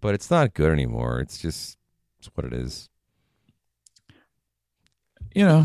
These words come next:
Speaker 2: they could w-, they could win me back, but they've got a lot of work to do, I guess.
Speaker 1: Yeah, I, I took one look at the, at the Hitman thing. I'm like, "No,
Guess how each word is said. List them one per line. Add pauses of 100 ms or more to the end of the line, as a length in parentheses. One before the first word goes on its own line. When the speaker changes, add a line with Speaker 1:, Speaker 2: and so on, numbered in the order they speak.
Speaker 2:
they
could
w-,
they
could
win
me
back,
but
they've
got
a
lot
of
work
to
do,
I
guess. (1080)
Speaker 1:
Yeah, (120)
I,
I
took
one
look
at
the, (160)
at
the
Hitman
thing.
I'm
like,
"No,